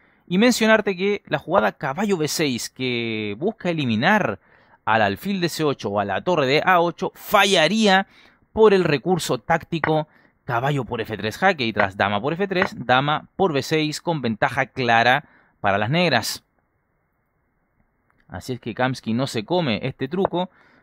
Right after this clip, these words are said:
juega, mm, enroque largo y caballo C cuatro por parte de Kasparov. Las negras preparan alfil D siete,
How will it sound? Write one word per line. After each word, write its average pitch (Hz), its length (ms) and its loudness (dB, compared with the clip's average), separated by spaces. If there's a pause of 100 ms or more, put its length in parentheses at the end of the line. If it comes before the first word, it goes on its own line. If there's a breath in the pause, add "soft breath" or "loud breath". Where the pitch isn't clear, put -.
(120)
juega, 113 680 2
mm, 98 240 -4
enroque 127 360 -4
largo 196 320 2 (1200)
y 208 260 -4 (180)
caballo 165 440 4
C 180 180 -2
cuatro 165 380 0
por 147 180 -4
parte 113 280 0
de 107 140 -2
Kasparov. 139 520 2 (480 soft breath)
Las 123 140 -4
negras 170 400 2
preparan 127 600 2
alfil 110 420 -4
D 208 100 4
siete, 180 520 -2